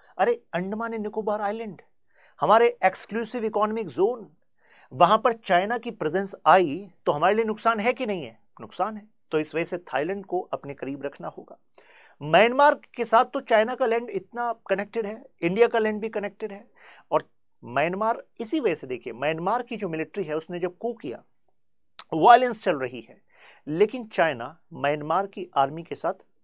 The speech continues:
क्लोज रिलेशन रखता है और इसी वजह से भी इंडिया की स्ट्रेटजी में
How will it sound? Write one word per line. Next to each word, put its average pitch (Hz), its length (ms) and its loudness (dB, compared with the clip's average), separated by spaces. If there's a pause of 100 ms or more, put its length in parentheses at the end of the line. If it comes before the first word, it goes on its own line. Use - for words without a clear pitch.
क्लोज 214 300 2
रिलेशन 143 420 -4
रखता - 280 -12
है - 180 -18 (360)
और 190 120 8
इसी 240 180 2
वजह 233 240 4
से 226 140 -2
भी 214 100 -4
इंडिया 196 400 -4
की 196 140 -6
स्ट्रेटजी 175 480 -6
में 156 220 -10